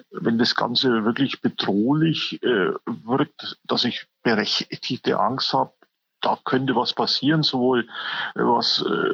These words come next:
Suizidhandlung betrifft, als auch was, äh, gewalttätigen Übergriff be-, betrifft, dann ist es schon sinnvoll, sich auch frühzeitig an die Polizei zu wenden. Es gibt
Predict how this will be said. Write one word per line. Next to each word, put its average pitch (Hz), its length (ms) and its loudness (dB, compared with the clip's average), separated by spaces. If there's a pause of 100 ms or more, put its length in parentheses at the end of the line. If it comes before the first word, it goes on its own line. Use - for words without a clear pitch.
Suizidhandlung 135 840 0
betrifft, 127 460 0
als 120 220 0
auch 117 160 -2
was, - 360 -2
äh, - 260 -8 (200)
gewalttätigen 113 720 0
Übergriff 127 540 0
be-, - 160 0 (640)
betrifft, - 500 0 (440)
dann 113 340 0
ist - 180 0
es 113 120 0
schon 120 400 0
sinnvoll, 127 560 0
sich 117 200 -2
auch 120 120 2
frühzeitig 113 560 0
an 113 100 0
die 110 80 4
Polizei 113 520 0
zu 107 200 0
wenden. - 380 -6 (1160)
Es - 160 -2
gibt - 280 -4